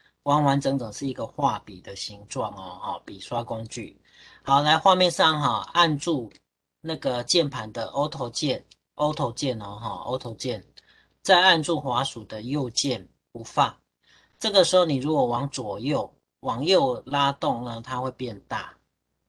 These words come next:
往左拖移呢，它会变小。好，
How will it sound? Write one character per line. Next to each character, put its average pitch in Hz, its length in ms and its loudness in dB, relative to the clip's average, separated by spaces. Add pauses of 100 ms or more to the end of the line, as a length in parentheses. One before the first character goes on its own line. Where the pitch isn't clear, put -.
(160)
往 139 320 0
左 110 280 -4
拖 143 320 -2
移 147 180 0
呢， 113 220 -8
它 127 180 -6
会 127 140 -4
变 120 260 -6
小。 - 460 -6 (680)
好， 101 360 -8